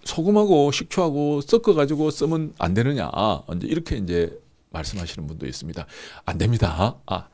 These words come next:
안 될 거는 없는데 문제가 있습니다. 여러분들 소금, 소금만 옛날에 우리 그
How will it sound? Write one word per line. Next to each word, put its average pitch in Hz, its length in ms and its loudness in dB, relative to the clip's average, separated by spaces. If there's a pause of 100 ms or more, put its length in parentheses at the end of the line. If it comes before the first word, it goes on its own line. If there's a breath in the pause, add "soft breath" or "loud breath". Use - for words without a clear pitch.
(160)
안 131 140 0
될 165 160 6
거는 269 200 2
없는데 113 420 2 (220 soft breath)
문제가 127 340 6
있습니다. 101 400 -2 (420 loud breath)
여러분들 170 540 8
소금, 208 800 2 (160)
소금만 170 880 2 (340 soft breath)
옛날에 160 580 4
우리 110 300 2
그 92 640 2